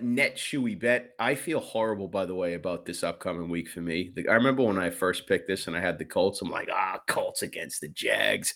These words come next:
Colts are gonna be sick this year." Colts are embarrassing, bro. Embarrassing. Holy shit. And the Jags, I kn-, they're up and down, up and down, but I feel really nervous about that week six pick.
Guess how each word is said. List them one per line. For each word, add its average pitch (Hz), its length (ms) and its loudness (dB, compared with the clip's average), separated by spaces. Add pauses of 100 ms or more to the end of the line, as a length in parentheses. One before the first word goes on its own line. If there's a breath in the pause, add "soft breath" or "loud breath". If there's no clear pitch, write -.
(320 loud breath)
Colts - 300 8
are 123 60 -2
gonna 104 160 0
be 104 160 -4
sick 156 600 8
this 156 280 6
year." 156 600 8 (420 loud breath)
Colts 165 400 6
are 131 160 6
embarrassing, 120 1200 6
bro. 80 340 -4
Embarrassing. 156 1200 6
Holy 117 480 6
shit. - 560 -4 (360)
And 127 120 4
the 135 80 8
Jags, 175 540 6
I 143 240 8
kn-, 151 220 2
they're 156 160 6
up 143 140 6
and 131 100 2
down, 120 240 6
up 113 140 2
and 104 120 -4
down, 98 220 -2
but 98 80 0
I 110 80 2
feel 101 400 -2
really 113 460 2
nervous 95 420 -6
about 90 240 -4
that - 120 -6
week 82 200 -6
six - 240 -10
pick. - 300 -10